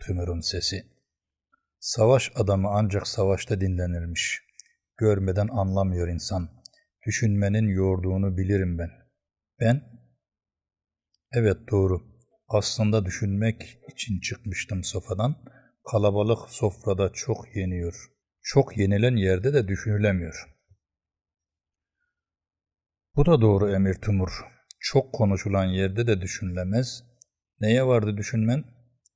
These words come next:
Korkarım kendi kendinle hesaplaştın. Yalnızlığın bir kötülüğü de budur." "Şeyhim, doğrusu haklısın. Dediğin gibi oldu." "Toyun son günü. İki aydır yenilip içilmekte, içeride Tümen beyleri seni bekler.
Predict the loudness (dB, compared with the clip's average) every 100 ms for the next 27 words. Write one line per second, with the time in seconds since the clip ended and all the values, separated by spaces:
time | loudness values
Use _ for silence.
0 | _ -6 -4 2 2 4 2 2 0 0
1 | 0 0 0 0 0 0 -2 -4 -2 -4
2 | -4 -10 -10 _ _ _ _ 0 2 4
3 | 2 2 2 4 2 0 -2 -6 -6 -4
4 | -2 0 0 -2 -4 -6 -20 _ _ _
5 | _ _ _ _ _ _ -8 0 4 4
6 | 2 -2 -14 -20 _ _ _ 0 2 2
7 | 0 -2 -2 -2 -6 _ -6 -4 -4 -6
8 | -4 -6 -10 _ _ _ -4 0 0 0
9 | -4 -6 -8 -14 -20 _ _ _ _ _
10 | _ _ _ _ -2 4 6 6 4 6
11 | 6 2 -2 -8 -18 _ _ -12 -2 4
12 | 4 4 4 2 2 0 -4 -6 -4 -2
13 | -2 -2 -2 -2 -2 -2 0 0 0 -2
14 | 0 2 2 2 0 -2 -2 0 0 -2
15 | -2 -6